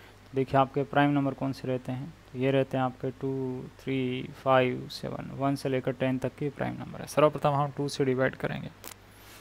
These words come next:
थर्टी टू डिवाइडेड बाई टू कितना आ गया? वन सिक्स। नाइंटी सिक्स डिवाइडेड बाई टू कितना आ गया? फ़ोर्टी एट। Again two का divide, yes, eight। कितना? ट्वेंटी फ़ोर। Again two का divide four।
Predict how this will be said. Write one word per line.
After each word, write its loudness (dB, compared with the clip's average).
थर्टी 8
टू 0
डिवाइडेड 8
बाई 6
टू -6
कितना 0
आ 2
गया? 2
वन 0
सिक्स। -12
नाइंटी 6
सिक्स -4
डिवाइडेड 8
बाई 6
टू -6
कितना 0
आ 0
गया? 2
फ़ोर्टी 0
एट। -4
Again 6
two 0
का 6
divide, 4
yes, 0
eight। 4
कितना? 2
ट्वेंटी 0
फ़ोर। -2
Again 4
two 0
का 4
divide 4
four। -4